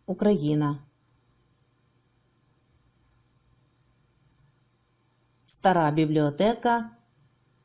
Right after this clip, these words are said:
Трініті Коледж, місто Дублін, Ірландія.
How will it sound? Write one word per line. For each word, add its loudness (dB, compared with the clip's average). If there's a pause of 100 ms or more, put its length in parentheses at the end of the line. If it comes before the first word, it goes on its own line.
(340)
Трініті 4
Коледж, 2 (200)
місто -2
Дублін, 2 (320)
Ірландія. 0